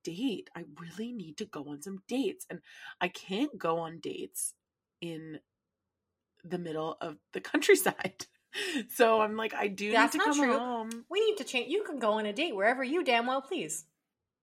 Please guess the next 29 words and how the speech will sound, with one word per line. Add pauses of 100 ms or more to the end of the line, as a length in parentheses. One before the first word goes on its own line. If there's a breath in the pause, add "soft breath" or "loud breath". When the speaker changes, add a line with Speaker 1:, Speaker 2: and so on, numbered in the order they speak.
(140)
Speaker 1:
Maybe
when
I
come
to
Ottawa,
I
should
go
on
some
dates.
Speaker 2:
Hundred
percent. (160)
Or
go
on
one
in
Kingston. (760)
Speaker 1:
Yeah,
I
could
do. (680)
Speaker 2:
Like,
who (220)
gives (160)
a (160)
fuck?